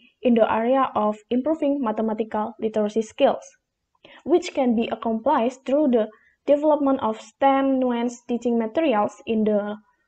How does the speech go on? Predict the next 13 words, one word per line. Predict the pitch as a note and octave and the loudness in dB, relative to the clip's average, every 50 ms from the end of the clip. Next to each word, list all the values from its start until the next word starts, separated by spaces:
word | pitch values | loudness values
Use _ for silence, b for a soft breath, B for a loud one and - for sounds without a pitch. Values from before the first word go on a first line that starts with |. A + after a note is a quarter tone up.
| _ _ _ _ _ _ _ - | _ _ _ _ _ _ _ 0
I | A#3+ B3 | 2 2
C | C4 - - E4 | 2 0 -2 -2
T-assisted | E4 - D#4+ D#4 C4+ - - B3 B3 - C4 B3 - - - A#3+ A#3+ A#3+ - _ _ _ - | 0 0 0 0 0 -2 -4 -6 -4 -4 -8 -8 -6 -4 -4 -4 -4 -4 -10 _ _ _ 0
pre-prospect | C4 A#3+ A#3 - B3 A#3+ - - A#3 A#3 A#3 - | 0 0 0 -2 -6 -4 -2 -4 -4 -2 -2 -4
learning | A3 G#3+ G#3+ G#3+ A3 | -2 -2 0 0 0
model. | A3 A3+ A3 B3 G#3+ - - - - _ _ _ _ _ _ _ _ _ _ _ _ _ _ _ b b b b b b b b b | 0 0 0 0 0 0 -2 -6 -12 _ _ _ _ _ _ _ _ _ _ _ _ _ _ _ b b b b b b b b b
The | C#4+ C4+ | 4 4
material | C#4 D4 D4+ - F4 F4+ F#4+ G4 G4 F#4 F4 E4+ - - | 4 4 4 4 4 4 4 4 4 4 2 2 0 0
used | - B3+ C4 D4 D#4 - | 0 2 2 2 0 -2
in | - A#3+ A#3+ A#3 | -2 0 0 0
this | A3 A#3 A3+ - | 0 -2 -4 -6
study | - - B3+ B3 A3+ A3+ G#3+ G#3+ - | -6 -4 -2 -2 -2 -2 -4 -4 -4
is | - A3 A3+ - - | -4 -6 -6 -6 -8